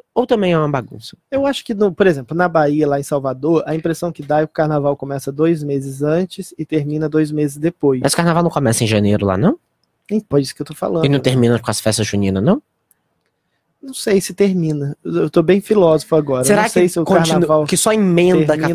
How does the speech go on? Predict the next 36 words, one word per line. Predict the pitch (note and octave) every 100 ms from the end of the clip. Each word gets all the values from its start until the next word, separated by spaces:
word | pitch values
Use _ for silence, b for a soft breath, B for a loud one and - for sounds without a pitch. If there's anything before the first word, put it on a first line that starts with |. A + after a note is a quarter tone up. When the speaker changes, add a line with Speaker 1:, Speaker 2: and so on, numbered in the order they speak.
| D#3
Speaker 1:
festa | D#3+
Speaker 2:
não | D#3+
Speaker 1:
junina | D3 D3
Speaker 2:
emenda, | D3 C#3+ C#3
Speaker 1:
e | D3
vai, | C#3 C3
Speaker 2:
é. | C3 C3
Speaker 1:
é. | B2+ _ _
Speaker 2:
Bom, | C#3+ B2 A2 _ b b b b b _
bom, | F3 D#3 G2+ _ _ _ _ _
o | G3
que | B3
mais | A3+ F#3+ F3
que | F3
a |
gente | D#3+
tem | E3+
que | D3+
falar? | D#3+ C#3+ C3 C3+ F3
Eu |
acho | G#3+ -
que | C#4+
é | A#3
isso. | G3+ - B B _
Eu | A3+
acho | B3
que | D4+ -
o |
principal | G3+ C4+ - - G#3+ G#3+ G3+ E3
é | F#3+
a | F#3+
gente | F#3 G3 -
ter | F#3+ F#3 D#3+ -
organizado | G3 F3+ F3+ D#3+ E3 E3 E3
nossa | D#3+ - E3
mente | D#3 E3 E3+ F3